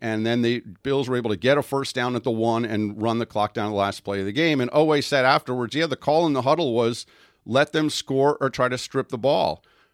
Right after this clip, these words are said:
I was trying to strip the ball. If you watch it on film, I was trying to strip the ball. I didn't get it. He fell down, and then that, but they, the, the, the Ravens were clearly frustrated that the plan was to let them score and they didn't score. But he, after that play, when the, when the defense comes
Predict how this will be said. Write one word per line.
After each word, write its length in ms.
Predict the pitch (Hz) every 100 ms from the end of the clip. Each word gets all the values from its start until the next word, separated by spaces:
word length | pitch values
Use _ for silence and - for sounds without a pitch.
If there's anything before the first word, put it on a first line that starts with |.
| _
I 80 | 113
was 160 | 151 -
trying 180 | 156 143
to 60 |
strip 260 | 117 - 139
the 80 | 135
ball. 360 | 117 160 127
If 120 | 95 -
you 120 | 110
watch 180 | 131 147
it 80 |
on 100 | 135
film, 280 | 127 156 139
I 40 | 107
was 120 | 104
trying 260 | - 143
to 60 | 147
strip 300 | - - 151
the 80 | 139
ball. 320 | 113 113 113
I 100 | 107
didn't 260 | 104 123 143
get 180 | 117 113
it. 140 | 117
He 140 | 113 123
fell 280 | - 131
down, 340 | 131 113 110 113
and 100 | 104
then 200 | 110 110
that, 180 | 113 - _
but 240 | 101 113 104
they, 160 | 135
the, 260 | 135 127 131
the, 240 | 120 139 139
the 100 | 135
Ravens 320 | 175 202 151
were 80 | 156
clearly 380 | - 208 214
frustrated 560 | 175 165 151 - 135 135
that 160 | 123 113
the 80 |
plan 280 | 104 156 170
was 120 | 170
to 80 | -
let 140 | 143 139
them 100 | 135
score 240 | - 139
and 80 | 127
they 80 | 110
didn't 200 | 117 110
score. 320 | - 117 80 - - - _ -
But 160 | 110
he, 140 | 135 165 -
after 500 | 120 147 - 175 170
that 340 | 143 139 -
play, 480 | - 131 123 120 123 - _ _ _ _ _ -
when 220 | 113 113
the, 140 | 110
when 240 | - 113 107
the 80 |
defense 520 | 90 101 170 170 160 -
comes 300 | - 113